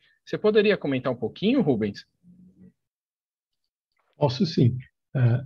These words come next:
Speaker 2: o Jonathan, com certeza, sabe, o, o D O H e o D O T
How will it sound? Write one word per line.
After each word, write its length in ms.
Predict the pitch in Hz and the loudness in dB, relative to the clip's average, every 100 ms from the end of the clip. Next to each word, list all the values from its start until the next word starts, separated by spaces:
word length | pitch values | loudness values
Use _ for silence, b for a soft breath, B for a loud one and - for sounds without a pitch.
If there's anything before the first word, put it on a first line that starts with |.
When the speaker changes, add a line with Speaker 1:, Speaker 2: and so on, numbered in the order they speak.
| - | -2
Speaker 2:
o 100 | 180 | 2
Jonathan, 320 | 190 170 160 | 4 4 2
com 140 | 170 | 0
certeza, 460 | 160 151 - 160 131 | -2 -2 -2 0 -2
sabe, 560 | - 151 165 156 127 131 - | 0 4 6 4 0 -4 -6
o, 420 | 131 143 151 - | -4 -4 -6 -8
o 100 | 165 | -6
D 180 | 127 156 | 2 4
O 80 | 165 | 4
H 320 | 151 135 131 | 2 0 0
e 40 | |
o 60 | 123 | 0
D 160 | 123 131 | 0 -2
O 140 | 123 - | -2 0
T 360 | 160 165 - | 2 4 2